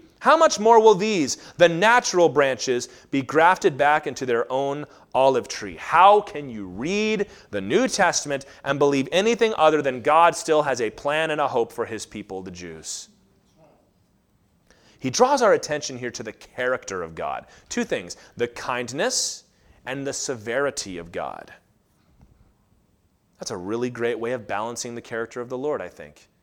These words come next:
Kindness and severity. We often say love and justice, or kindness and wrath, but kindness and severity is a good word. You ever have a severe teacher or a severe boss?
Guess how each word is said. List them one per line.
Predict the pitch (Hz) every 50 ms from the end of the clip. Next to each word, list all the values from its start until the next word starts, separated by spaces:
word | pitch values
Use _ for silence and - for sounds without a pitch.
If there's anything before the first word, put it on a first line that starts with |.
| _ _ _ _
Kindness | - - 104 104 104 101 113 127 127 - - -
and | - 113
severity. | - - 123 117 135 139 135 127 - - 82
We | 87 107
often | 117 113 - - 107
say | 98 - 117 110
love | 101 95 95 101 104 107 110 117 113 - _ - _ _
and | - 101 104 98
justice, | 101 117 117 120 - - - - - - - - - - - _ _ _ _ _ _ _ _ _ _
or | - 98 92
kindness | - - - 127 113 107 101 107 107 - -
and | 110 101 98 98
wrath, | 117 123 120 101 78 - - - -
but | 120 104 - _ _
kindness | - - 190 202 226 208 -
and | 156 131
severity | - - 120 110 101 107 123 156 175 180 160 - -
is | 113 101 -
a | 98
good | 98 - 107 92 90
word. | 98 95 82 69 65 - _ _ _ _ _ _ _ _ _ _ _
You | _ 147
ever | 160
have | 160 190 175
a | 139
severe | - - - 117 101 90 101 107 117 120 123 127 123
teacher | - - 120 117 - 127 127 143 - _ _ _ _ _ _ _ _ _ _ _ _ _ _
or | 107 107
a | 104
severe | - - - 107 92 90 101 107 113 117
boss? | 110 101 - 101 92 104 113 - - - - - - -